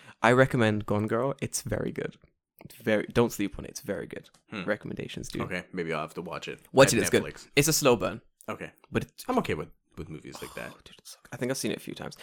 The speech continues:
Speaker 1: It's one of those, it's one of those movies where, like, it's kind of long. I forgot how long it is exactly, but it's one of
Speaker 2: I
Speaker 1: those mo-
Speaker 2: looked it up, so I can probably tell you in, like, a second.
Speaker 1: Go and do it.
Speaker 2: Uh, it is
Speaker 1: It's one of those movies that, like, if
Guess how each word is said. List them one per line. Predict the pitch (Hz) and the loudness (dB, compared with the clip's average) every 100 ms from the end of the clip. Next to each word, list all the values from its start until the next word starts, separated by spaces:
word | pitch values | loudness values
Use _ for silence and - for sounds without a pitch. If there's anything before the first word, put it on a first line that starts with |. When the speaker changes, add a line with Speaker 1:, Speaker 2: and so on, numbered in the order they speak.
| - - | -10 -6
Speaker 1:
It's | 120 | 2
one | 160 | 4
of | 202 | 4
those, | 196 147 | 2 0
it's | 131 | 2
one | 170 | 4
of | |
those | 196 | 4
movies | 120 117 113 | 4 4 2
where, | 107 104 | 2 2
like, | 101 | 0
it's | - | -2
kind | 165 170 | 0 0
of | 113 | 0
long. | 107 147 - _ _ - | -2 -2 -8 _ _ -18
I | |
forgot | - - 135 | -16 -12 -6
how | 120 | -4
long | 117 | -2
it | 117 | -2
is | 107 | -4
exactly, | 107 107 131 | -6 -4 0
but | 110 98 - - - - - | 2 0 -4 -20 -20 -20 -2
it's | 135 - | 0 6
one | 156 | 8
of | |
Speaker 2:
I | 180 | 8
Speaker 1:
those | |
mo- | 127 | 6
Speaker 2:
looked | 104 | 2
it | 92 | -2
up, | 80 - | -4 -4
so | 87 | -8
I | |
can | 80 78 | -8 -4
probably | 90 80 | -4 -4
tell | - 87 | -8 -10
you | 80 | -12
in, | 80 | -14
like, | 78 87 | -14 -12
a | |
second. | - 65 - | -12 -14 -4
Speaker 1:
Go | 110 | 0
and | 104 | 0
do | 104 95 | 0 -2
it. | - _ - _ _ - | -6 _ -20 _ _ -10
Speaker 2:
Uh, | 92 87 87 90 | -6 -4 -4 -6
it | 139 151 | -8 -10
is | 107 95 101 143 - - - | -8 -8 -8 -10 -10 -4 -2
Speaker 1:
It's | 110 | 2
one | 117 143 | 4 6
of | |
those | 160 123 | 6 4
movies | 113 110 113 | 2 2 0
that, | - - | -4 -6
like, | - - - - - - | -8 -8 -14 -18 -20 -6
if | 113 113 - | -2 -2 -6